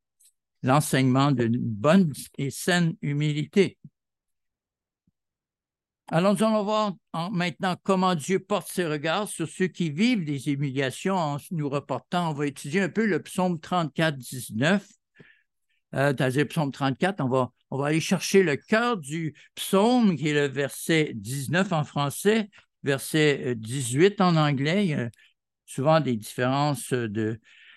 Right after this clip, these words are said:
de un ou deux versets dans les psaumes entre les, le français et l'anglais. La, une des raisons, c'est que le français, euh, calcule que le titre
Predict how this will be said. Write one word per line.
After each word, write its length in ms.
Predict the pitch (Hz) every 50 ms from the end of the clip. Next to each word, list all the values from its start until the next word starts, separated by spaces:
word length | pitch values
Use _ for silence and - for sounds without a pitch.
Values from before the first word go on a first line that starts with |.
| _ _
de 120 | - 131 131
un 260 | 123 - 160 156 160
ou 100 | 156 139
deux 160 | 123 147 143
versets 480 | 131 131 127 117 - - - 196 214 214
dans 160 | 165 147 127
les 160 | 120 117 117
psaumes 640 | - - - - 180 190 196 185 160 131 123 117 113 - - _ _ _ _ _ _
entre 440 | - 156 156 160 156 - - 139 139
les, 480 | 131 127 123 123 123 123 120 113 107 - _ _ _ _ _ _ _ _ _ _ _ _ _ _ _ _ _ _ _
le 180 | - 110 113 113
français 480 | - - - 143 139 - - 170 160 147
et 20 |
l'anglais. 460 | 131 123 127 123 120 156 185 220 202
La, 180 | 165 139 127 131
une 180 | 160 165 175
des 140 | 165 151 147
raisons, 380 | 131 127 127 127 117 175 202 196
c'est 180 | - - 156
que 260 | 143 - - 147 131 123 - - - - - _
le 140 | - 147
français, 640 | 143 - - 147 139 135 - - - 170 175 180 165 - _ _ _ _ _ 135
euh, 80 | 139
calcule 580 | - - - 147 139 147 123 - 185 185 175 147
que 80 | -
le 220 | 147 131 123 120 113
titre 840 | - - - - 247 285 - - - - - 147 139 135 143 147